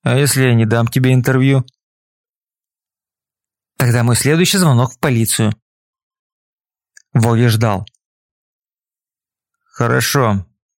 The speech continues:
Давай встретимся в Вайсе, за музеем Мунка". "Я знаю, где это. Ровно в шесть часов". "Сегодня?" Воги посмотрел на часы.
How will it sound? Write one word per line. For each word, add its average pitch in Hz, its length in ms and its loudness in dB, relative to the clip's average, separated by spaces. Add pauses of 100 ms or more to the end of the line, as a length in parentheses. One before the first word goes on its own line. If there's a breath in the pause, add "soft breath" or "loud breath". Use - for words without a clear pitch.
(120)
Давай 127 360 0
встретимся 127 580 -2
в 120 120 -2
Вайсе, 120 640 -4
за 107 200 -2
музеем 113 400 2
Мунка". 113 440 0 (1600)
"Я 175 200 2
знаю, 139 260 2
где 107 140 -2
это. - 220 -4 (760)
Ровно 131 380 0
в - 80 -2
шесть 120 220 -2
часов". 113 380 -2 (1300)
"Сегодня?" 131 840 0 (560)
Воги 120 300 0
посмотрел 117 500 0
на 113 80 0
часы. - 320 -2